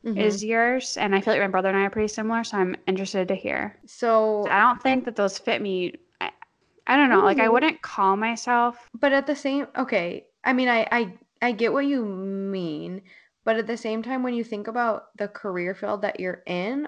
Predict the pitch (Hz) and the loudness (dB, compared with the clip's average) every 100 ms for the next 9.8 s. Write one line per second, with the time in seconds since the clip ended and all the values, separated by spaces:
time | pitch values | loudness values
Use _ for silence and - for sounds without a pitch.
0 | - 220 196 190 202 196 202 - - - | -4 -2 -4 -4 -2 -2 -4 -14 -14 -6
1 | 202 196 208 - 196 196 190 - - 190 | -4 -2 -4 -4 -4 -2 -6 -6 -12 -12
2 | 190 190 - - - 214 208 226 233 233 | -10 -8 -4 -4 -2 -2 -2 -2 -2 -6
3 | 226 226 240 240 254 247 208 190 214 254 | -4 -4 -4 -4 -6 -4 -4 0 -2 -2
4 | 233 202 208 202 196 185 185 190 185 185 | -6 -6 -6 -6 -8 -8 -8 -6 -8 -8
5 | 185 196 180 180 180 180 175 - 180 170 | -8 -8 -6 -8 -8 -8 -6 -6 -6 -6
6 | 170 202 - - _ - 180 180 180 - | -4 -6 -8 -20 _ -6 -2 -2 -2 -8
7 | - - 190 180 - 190 190 180 180 - | -18 -12 -8 -8 -10 -10 -8 -6 -8 -8
8 | 175 175 165 165 _ - - - - - | -8 -6 -8 -14 _ -20 -20 -20 -20 -4
9 | 202 185 180 180 175 170 165 165 | -2 0 -2 -6 -6 -8 -8 -12